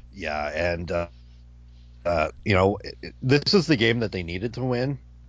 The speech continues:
to, you know, to, to boost his confidence. However, at the same time, I think if there's any other team, well, out in, from the West, if, I think if there was any other team going in there,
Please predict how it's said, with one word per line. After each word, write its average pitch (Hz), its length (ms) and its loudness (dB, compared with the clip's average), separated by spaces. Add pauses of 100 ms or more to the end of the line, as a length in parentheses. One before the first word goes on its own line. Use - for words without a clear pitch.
(120)
to, 101 340 -2
you 113 80 0
know, 95 160 4
to, 92 280 2
to - 120 0
boost 107 340 2
his 120 160 4
confidence. 123 600 2 (580)
However, 123 440 6
at 107 120 2
the 107 80 -2
same 107 240 0
time, 104 300 0
I 87 120 -2
think 113 260 -4
if 98 100 -4
there's 95 240 -2
any 107 240 2
other 95 360 6 (560)
team, 95 460 2 (320)
well, 95 280 4
out 98 200 -2 (100)
in, 117 80 -6
from 123 160 2
the 90 60 0
West, 92 300 0
if, 101 100 -4
I 110 140 2
think 175 180 2
if 175 60 4
there 156 100 4
was 127 160 4
any 113 140 2
other 113 160 2
team 113 360 -2 (320)
going 104 220 4
in 104 60 4
there, 107 220 4